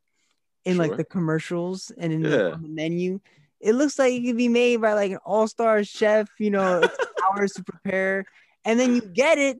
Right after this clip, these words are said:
Speaker 1: and it's, like, upside down, it's missing half the ingredients.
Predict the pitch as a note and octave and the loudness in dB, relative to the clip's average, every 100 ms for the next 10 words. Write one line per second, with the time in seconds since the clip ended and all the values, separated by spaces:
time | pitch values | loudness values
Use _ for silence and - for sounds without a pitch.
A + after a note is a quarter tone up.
0 | - A#3 B3 B3 - A#3+ G#3 E3+ - _ | -4 0 0 0 -2 -2 -2 -4 -12 _
1 | _ - A3 - - A3 G#3+ E3+ F#3 F#3+ | _ -4 -4 -2 -2 0 0 -2 -2 -2
2 | G#3 G#3 G#3+ G#3+ - - F3+ F3 G3+ G#3+ | -2 -2 -4 -8 -10 -12 -8 -4 -2 0
3 | A3+ G3+ G3 G3 G#3 G3 E3+ G#3 G#3 G#3+ | -2 -2 -2 -2 -4 -4 -4 -6 -4 -6
4 | G#3 G#3 - - | -4 -6 -10 -20